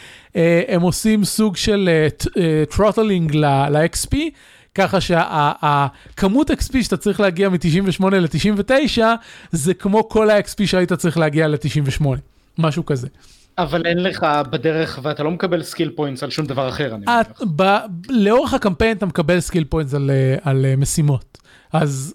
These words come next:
Speaker 1: כביכול, המספר,
Speaker 2: אה, אוקיי.
Speaker 1: המספר סקיל פוינט שלך, הם יותר מהתשעים ותשע, אה, אה, סקילס של הלבלינג, זה, זה כמה,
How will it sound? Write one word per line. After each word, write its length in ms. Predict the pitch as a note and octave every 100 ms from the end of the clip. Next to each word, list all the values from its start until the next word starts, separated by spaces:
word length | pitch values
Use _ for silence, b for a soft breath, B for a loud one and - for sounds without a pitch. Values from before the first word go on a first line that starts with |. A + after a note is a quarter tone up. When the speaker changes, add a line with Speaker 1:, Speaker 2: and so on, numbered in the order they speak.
| _
Speaker 1:
כביכול, 580 | - D#3 E3+ D#3+ C4+ C#4+ C4
המספר, 400 | E3+ E3+ - G#3+
Speaker 2:
אה, 100 | C#3 A2+
אוקיי. 120 | F3+
Speaker 1:
המספר 320 | E3+ - B3
סקיל 280 | - A#3+ B3
פוינט 180 | B3 G#3+
שלך, 240 | F3+ - F#3 G3 b b b b G4
הם 320 | F#3+ F#3 F#3
יותר 440 | E3+ F3+ - G#3
מהתשעים 500 | G#3+ G3+ - D3+ E3 D3
ותשע, 480 | D3 D3+ C#3 - C#3
אה, 480 | C3 B2+ B2+ C3 B2 B B B -
אה, 120 | D3 C#3
סקילס 360 | - F3+ E3
של 180 | - D3+
הלבלינג, 760 | C#3+ D3+ C3+ F#3+ E4+ D4 C4
זה, 280 | G#3 G3 F#3
זה 140 | F3 F3
כמה, 340 | - G3 G3